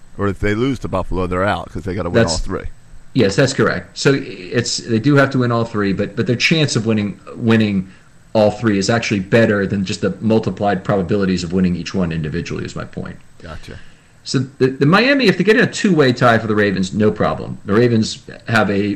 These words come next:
Speaker 2: much-remembered forty to nothing win against Miami from Thursday night a few weeks back, and they win the head-to-head. The problem comes in when Miami gets into a three-way tie with the Ravens or a four-way tie,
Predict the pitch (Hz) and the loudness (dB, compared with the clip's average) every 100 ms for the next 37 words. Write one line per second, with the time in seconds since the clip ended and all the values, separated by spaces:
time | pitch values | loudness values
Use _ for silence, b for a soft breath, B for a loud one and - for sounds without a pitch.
0 | - 127 127 131 117 113 107 - 120 110 | -2 -2 0 2 2 2 0 0 2 2
1 | 104 104 98 92 139 151 135 131 127 117 | 2 0 0 0 2 2 0 0 0 2
2 | 117 110 104 104 92 107 98 95 95 92 | 2 2 0 -2 -2 0 0 2 0 0
3 | 90 95 104 110 - 113 110 - B B | 0 0 0 -2 0 0 0 -4 B B
4 | B 107 98 92 95 107 107 104 92 95 | B -2 0 0 2 2 2 0 0 0
5 | 87 87 58 - - - - 311 302 214 | 0 -2 -4 -8 -14 -14 -4 0 0 0
6 | 143 143 123 113 104 98 95 107 110 113 | 0 0 0 0 0 0 -2 0 2 4
7 | 113 113 104 101 101 92 90 - 117 104 | 4 2 0 0 0 0 0 0 2 4
8 | 95 95 92 87 82 90 78 64 - 92 | 2 0 0 0 -4 -6 -6 -8 -8 -6
9 | 92 92 113 107 95 80 - 53 | -6 -4 0 0 2 -2 -4 -6